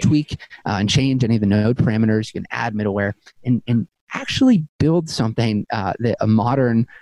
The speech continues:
uh, software team should, um, should be able to. And so,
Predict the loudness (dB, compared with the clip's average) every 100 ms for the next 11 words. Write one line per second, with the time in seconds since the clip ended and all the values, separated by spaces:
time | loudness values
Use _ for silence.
0 | -12 -8 -8 -4 -2 0 0 0 0 0
1 | -2 -4 _ -4 -4 -4 -8 -12 -16 -6
2 | -2 2 2 0 -2 -2 0 0 0